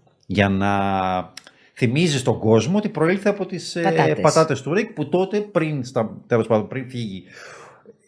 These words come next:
Speaker 1: η ομάδα, η δημιουργική ομάδα και πάει στο Μέγκα, μεσουρανούσαν. Ήτανε
Speaker 2: Ναι.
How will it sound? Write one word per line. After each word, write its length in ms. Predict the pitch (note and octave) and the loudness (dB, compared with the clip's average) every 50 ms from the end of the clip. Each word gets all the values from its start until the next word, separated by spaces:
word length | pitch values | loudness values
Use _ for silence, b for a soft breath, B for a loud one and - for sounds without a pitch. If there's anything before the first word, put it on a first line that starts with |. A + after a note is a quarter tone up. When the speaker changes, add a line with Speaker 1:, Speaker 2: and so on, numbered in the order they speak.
| _ - - - | _ -16 -10 -2
Speaker 1:
η 120 | C3+ C3+ | 2 4
ομάδα, 420 | A#2+ G#2 A2 A#2+ A#2+ B2 A2+ G2 G2+ | 4 4 6 6 8 8 8 6 2
η 40 | G2 | 0
δημιουργική 520 | F#2 G#2 G#2+ G#2+ G2+ G2 G2 F2+ - B2 | -2 -2 -2 -2 -2 -2 -4 -2 0 0
ομάδα 280 | A2+ G2+ G#2+ G#2 G2+ G2 | 2 2 2 2 2 0
και 120 | F#2+ G#2+ | -2 -4
πάει 260 | - G2+ G2+ G#2 G2 | -2 0 0 0 0
στο 260 | - - - - F#2 F2+ | -2 -4 -6 -6 -6 -4
Μέγκα, 420 | G2 D3+ G#3+ A#3 - C4 B3+ B3 | -4 -6 -6 -4 -2 -2 -2 -2
μεσουρανούσαν. 680 | C4 B3+ - - A3+ G#3+ G#3+ G3 D#3 A#2+ - - F2+ G#2 | -2 -4 -4 -2 -2 0 2 0 0 -2 -2 -4 -4 -4
Ήτανε 300 | C3 D#3 D#3 D#3 D#3 D#3 | -4 -2 -2 -2 0 0
Speaker 2:
Ναι. 320 | D#3 D3+ D3+ D3+ C#3 | 2 2 2 2 0